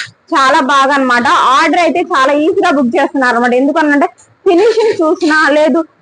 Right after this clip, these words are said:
లోకల్లో వచ్చిన వాళ్ళు ఫినిషింగ్ చూసినా సరే చాలా నీట్ గా ఉంది అని చెప్పేసి ఇవి రెండు బ్లౌజెస్ నాకు బాగా ఆర్డర్స్ వచ్చాయి అనమాట.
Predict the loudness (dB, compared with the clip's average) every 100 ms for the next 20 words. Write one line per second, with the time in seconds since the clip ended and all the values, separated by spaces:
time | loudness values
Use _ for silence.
0 | _ -2 0 0 0 2 0 0 0 0
1 | 0 0 0 0 0 0 0 0 -2 -2
2 | -2 0 2 2 2 0 0 0 2 2
3 | 0 0 -2 0 0 0 -4 -8 _ -4
4 | 0 2 2 2 2 2 2 2 0 -2
5 | -4 -2 0 0 0 -2 -2 0 -2 -2
6 | 0 0 2 2 2 0 0 -2 -2 0
7 | 0 0 -2